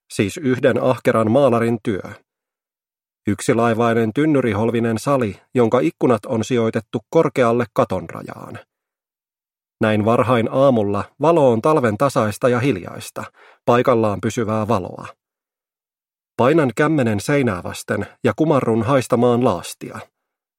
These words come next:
Rappaus on tehty kunnolla. Olen aina rakastanut uuden rakennuksen tuoksua, sillä paljaat seinät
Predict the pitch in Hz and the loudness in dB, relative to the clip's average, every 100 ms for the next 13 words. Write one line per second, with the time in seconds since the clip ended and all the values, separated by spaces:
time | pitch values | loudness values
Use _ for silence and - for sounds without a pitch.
0 | _ - 107 - 120 107 120 107 113 92 | _ -2 0 0 0 2 2 0 -2 -2
1 | 120 - 135 104 87 82 - - _ _ | -4 0 0 2 -4 -12 -16 -18 _ _
2 | _ _ _ _ _ _ _ _ 107 107 | _ _ _ _ _ _ _ _ 2 2
3 | 107 - 123 131 117 107 104 - 113 110 | 0 0 2 2 2 0 -2 0 -2 -2
4 | - 156 131 104 131 123 117 101 - 120 | 0 0 2 0 0 0 0 0 -2 -4
5 | 107 139 95 - - - 113 - _ _ | 0 0 0 -4 -14 -12 -14 -16 _ _
6 | _ - 107 104 117 113 120 110 101 135 | _ -2 0 0 2 4 4 2 0 0
7 | 131 117 | 2 0